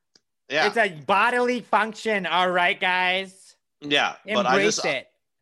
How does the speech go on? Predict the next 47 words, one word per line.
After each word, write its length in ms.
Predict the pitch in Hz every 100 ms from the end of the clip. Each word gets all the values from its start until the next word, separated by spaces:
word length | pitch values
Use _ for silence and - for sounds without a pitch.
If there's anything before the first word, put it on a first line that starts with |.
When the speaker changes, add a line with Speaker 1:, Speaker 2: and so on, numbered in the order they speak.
| _ _ -
Speaker 1:
I 80 | 135
wanna 200 | 170 170
make 240 | 156 156
their 120 | 165 147
life 340 | 135 127 120
as 160 | 117 110
miserable 440 | 113 120 151 147
as 100 | 143
possible 580 | - 143 135 - 110 95
because 720 | - 98 110 101 95 - - - - _ _ _ _ -
they 200 | 139 294
are 160 | 359
the 60 | 247
most 260 | 226 196
miserable 460 | 143 156 135 120 113
people 340 | 120 113 98
on 100 | 92 90
this 120 | -
planet. 320 | 95 80 - -
Like, 240 | 98 - -
there 260 | 156 175 254
is 160 | 175
not 220 | 202 214 214
a 60 |
single 460 | 165 - 185 190 147
article 340 | 143 139 123
that 140 | 113 113
comes 180 | 123 123
out 100 | 113
of 100 | 98
Deadspin 460 | 113 113 - 107
that 100 | 104 110
has 160 | 110 214
any 180 | 262
sort 180 | 208 143
of 100 | 117
positivity 640 | - 104 - - 92 82 80
to 160 | - 76
it. 100 | - _ _ _ _ _ _ -
It's 220 | 175 185
all, 500 | 202 190 175 - _
"Why 400 | 131 185 269 330 330
what 160 | 311 247
I 200 | 247 262
just 380 | 254 240 -
saw 260 | 262 220 196
was 280 | 156 135